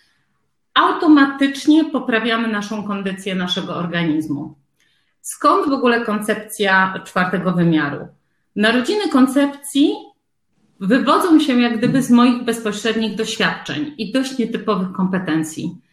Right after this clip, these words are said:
Z moich bezpośrednich doświadczeń, ponieważ ja w zasadzie całe życie pracuję w sprzedaży, w biznesie, ale jestem, e, s-, y, standardowo wykształconym biologiem. Moją ogromną pasją jest, y,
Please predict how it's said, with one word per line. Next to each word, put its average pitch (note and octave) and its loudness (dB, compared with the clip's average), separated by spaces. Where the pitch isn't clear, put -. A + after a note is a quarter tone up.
Z G3 -8
moich C4+ 6
bezpośrednich B3 2
doświadczeń, B3 0
ponieważ A#3 2
ja A3 2
w - -2
zasadzie A#3+ 0
całe C#4 4
życie A#3+ 0
pracuję A3 0
w G#3+ -6
sprzedaży, G#3 0
w A#3 0
biznesie, G#3+ 0
ale C4 2
jestem, B3+ 2
e, F#3+ -2
s-, - -20
y, G3+ 4
standardowo B3+ 4
wykształconym B3+ 2
biologiem. F#3 2
Moją G#3 -2
ogromną A#3+ -2
pasją G#3 -4
jest, F#3+ -6
y, F#3 -4